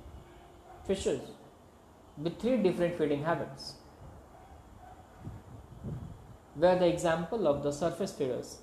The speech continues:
is katla, the example of the middle zone, that is middle feeders, is rohu, and the example of the bottom feeders is mrigal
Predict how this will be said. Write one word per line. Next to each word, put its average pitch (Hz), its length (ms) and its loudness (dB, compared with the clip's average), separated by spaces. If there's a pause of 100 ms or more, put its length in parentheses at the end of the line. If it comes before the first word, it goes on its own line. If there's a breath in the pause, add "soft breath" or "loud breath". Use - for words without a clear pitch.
is 131 220 -6
katla, 147 340 -2 (1160)
the 147 80 4
example 175 560 4
of 139 180 6
the 143 280 8 (220)
middle 165 340 2
zone, 117 320 0 (520)
that 143 120 0
is 143 80 0
middle 170 240 4
feeders, 123 580 0
is 127 140 -4
rohu, 143 320 0 (1160)
and 151 200 2
the 160 80 10
example 156 640 4 (3500)
of 147 280 6
the 147 340 6 (160)
bottom 165 460 10
feeders 127 500 -2 (1000)
is 131 160 -2
mrigal 147 480 6